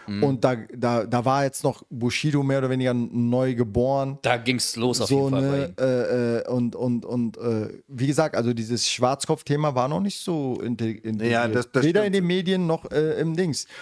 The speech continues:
Speaker 2: Und da muss ich wirklich sagen, als neunzehnjähriger, da war ich neunzehn, als ich ins Radio kam. Ja, äh, äh, Türke aus dem Wedding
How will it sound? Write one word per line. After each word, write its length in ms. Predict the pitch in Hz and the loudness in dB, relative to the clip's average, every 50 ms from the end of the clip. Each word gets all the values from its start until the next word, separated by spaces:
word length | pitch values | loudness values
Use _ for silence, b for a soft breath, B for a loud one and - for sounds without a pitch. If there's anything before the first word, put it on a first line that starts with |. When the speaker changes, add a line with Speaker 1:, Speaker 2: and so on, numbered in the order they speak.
| B B B | B B B
Speaker 2:
Und 140 | _ 127 113 | _ 0 2
da 100 | 139 143 | 2 2
muss 140 | 151 165 147 | 2 2 0
ich 100 | 135 127 | 0 0
wirklich 220 | 143 170 175 160 | 0 0 0 0
sagen, 180 | 120 151 139 143 - | 2 0 0 0 -2
als 240 | 113 113 107 - - | -4 -4 -4 -4 -4
neunzehnjähriger, 1040 | 117 113 123 160 202 220 220 - - - 196 196 196 202 202 208 202 214 214 214 170 | -2 0 0 0 0 -2 -2 -4 -4 -2 -2 -2 0 0 -2 -2 -4 -6 -8 -4 -4
da 100 | 123 107 | -4 -2
war 140 | 107 107 104 | -2 -4 -4
ich 140 | - - | -6 -4
neunzehn, 580 | 113 113 120 127 123 - - - 98 92 87 92 _ _ | -2 -2 -2 -2 -2 -4 -8 -8 -8 -10 -10 -12 _ _
als 180 | - 107 104 | -10 -10 -8
ich 80 | - - | -6 -8
ins 160 | 104 98 - | -8 -8 -6
Radio 240 | 101 98 95 98 92 | -8 -8 -8 -8 -10
kam. 380 | - - 107 98 - - 127 _ _ _ _ _ _ b b b b b b b _ - | -10 -12 -14 -12 -14 -16 -20 _ _ _ _ _ _ b b b b b b b _ -8
Ja, 240 | 107 107 135 151 - - | -6 -4 -4 -4 -4 -6
äh, 720 | - 131 131 120 117 117 113 113 113 120 113 113 110 107 107 | -4 -2 0 0 0 0 0 -2 -2 -2 -2 -2 -2 -4 -6
äh, 80 | - - - _ _ _ _ _ - | -8 -12 -18 _ _ _ _ _ 0
Türke 360 | - 135 143 165 165 - 196 | 2 2 2 0 0 0 0
aus 200 | 160 131 113 - | 0 0 0 0
dem 160 | 120 110 101 | -2 0 0
Wedding 400 | 117 120 131 170 208 233 277 285 | 0 0 0 0 -2 -2 -4 -6